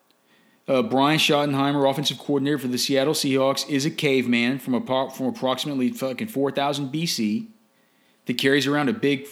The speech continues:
like a big, a big stick in one hand, and in his other hand, he's got some playbook and some big piece of, like, you know, some hunk of charred meat. And in between the big greasy bites,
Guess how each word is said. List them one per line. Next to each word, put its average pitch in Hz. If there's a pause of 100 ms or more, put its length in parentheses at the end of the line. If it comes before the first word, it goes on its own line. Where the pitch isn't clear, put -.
(420)
like 127
a 113
big, 135 (840)
a 135
big 131
stick -
in 151
one 151
hand, 147
and 131
in 131
his 131
other 143
hand, 143
he's 123
got 135
some 127 (360)
playbook 147
and 123
some 135
big 143
piece 143
of, 120
like, 127 (120)
you 151
know, 127
some 139
hunk 135
of 117 (380)
charred 147
meat. 147 (960)
And 139
in 151
between 156
the 135
big 156
greasy 151
bites, 139